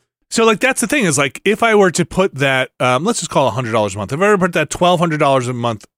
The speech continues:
or sorry, uh, uh, twelve hundred dollars a year, let's call it a hundred dollars a month, um, away, and then it's like, "Oh, you need some dental work." Suddenly you have a savings account with thirty-six hundred dollars in it.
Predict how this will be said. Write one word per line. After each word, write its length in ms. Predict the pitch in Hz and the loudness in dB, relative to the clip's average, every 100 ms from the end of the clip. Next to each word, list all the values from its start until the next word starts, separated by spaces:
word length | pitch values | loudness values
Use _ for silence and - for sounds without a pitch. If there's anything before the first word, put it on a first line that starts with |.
| - | -4
or 160 | 131 117 | 0 0
sorry, 260 | 117 98 | 0 -2
uh, 220 | 104 117 139 | -4 -6 -4
uh, 280 | 123 113 110 - 135 | -4 -4 -8 -10 -8
twelve 180 | 165 156 | -4 -2
hundred 120 | 139 | 0
dollars 220 | 123 107 | 0 0
a 40 | 101 | -2
year, 240 | 101 90 | -4 -4
let's 160 | 95 - | -6 -6
call 160 | 123 | -4
it 40 | 104 | -4
a 40 | |
hundred 200 | 107 95 | -6 -10
dollars 220 | 90 90 | -10 -12
a 40 | 92 | -14
month, 180 | 85 _ _ _ _ _ - | -20 _ _ _ _ _ -6
um, 400 | 120 117 101 104 _ _ _ - | -2 0 -2 -6 _ _ _ -4
away, 520 | 131 143 208 156 131 | -2 2 2 2 -2
and 140 | 139 143 | -2 -2
then 80 | 139 | -2
it's 120 | 143 | -2
like, 180 | 139 - | -4 -2
"Oh, 400 | 196 160 117 87 _ _ | 2 4 2 0 _ _
you 260 | 120 139 226 | -6 0 2
need 180 | 208 156 | 2 2
some 200 | 147 120 | -2 -4
dental 360 | 120 131 107 92 | -4 -4 -4 -8
work." 280 | 87 - | -10 -12
Suddenly 380 | - 185 180 156 | -4 -2 0 0
you 160 | 143 127 | 0 0
have 200 | 135 117 | -2 -2
a 80 | 113 | -2
savings 340 | 170 147 131 | 0 0 -2
account 300 | 117 123 117 | -4 -6 -4
with 120 | 104 | -4
thirty-six 380 | 143 131 - 117 | -2 -2 -2 -6
hundred 220 | 123 110 | -6 -2
dollars 340 | 147 135 120 113 | 0 2 0 -2
in 140 | 104 | -4
it. 160 | 104 | -6